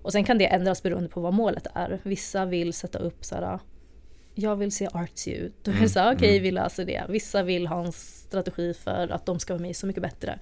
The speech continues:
Speaker 2: Mm.
Speaker 1: Ja, men då gör vi det.
Speaker 2: Mm.
Speaker 1: Ehm, så, så här, det är jättemycket att assistera artister med deras kanaler. Ibland på den nivån att man går in och postar åt dem, så här, om det behövs. Så här.
Speaker 2: Mm.
Speaker 1: Ja, det,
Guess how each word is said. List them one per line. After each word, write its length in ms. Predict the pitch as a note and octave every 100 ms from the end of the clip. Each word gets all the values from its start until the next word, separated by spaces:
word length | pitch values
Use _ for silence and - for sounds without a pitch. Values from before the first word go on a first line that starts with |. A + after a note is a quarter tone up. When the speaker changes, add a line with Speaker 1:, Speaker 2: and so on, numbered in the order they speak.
| -
Speaker 2:
Mm. 220 | G2+ E2+ D#2
Speaker 1:
Ja, 160 | B3+
men 120 | A#3+
då 80 | G#3+
gör 140 | F#3+ E3+
vi 80 |
det. 160 | E3 - - -
Speaker 2:
Mm. 200 | F#2 E2 - -
Speaker 1:
Ehm, 640 | A3 G3+ F#3 F3 F3 F3+ G#3 - - - -
så, 160 | -
så 100 | F#3+
här, 260 | F3+ F3 - G#3+ F#3 F#3+ -
det 120 | F3
är 60 | F#3+
jättemycket 600 | E3+ F#3+ - F3+ F3 F3
att 60 | -
assistera 640 | - F3+ F3+ - F3+ - - - - - -
artister 380 | - F#3 - F3+
med 100 | F3
deras 160 | F3
kanaler. 420 | - F3 F3 F3 -
Ibland 420 | F#3+ G#3 G#3 G3+
på 60 | G#3
den 180 | F#3+ E3+
nivån 300 | F3 F3+ F3
att 100 | F3+
man 200 | F3+ F3+
går 140 | F3
in 160 | F3 E3+
och 60 |
postar 420 | - F#3 - F#3 F3
åt 220 | F#3 E3+
dem, 240 | - - G3
så 100 | F3+
här, 100 | -
om 260 | D3 F3
det 100 | E3
behövs. 440 | E3+ D#3+ - - -
Så 100 | G2
här. 80 | F2+
Speaker 2:
Mm. 120 | - - - - - - - - -
Speaker 1:
Ja, 300 | G3 F#3 F#3 - -
det, 600 | G3+ G3+ G3 F3+ F3+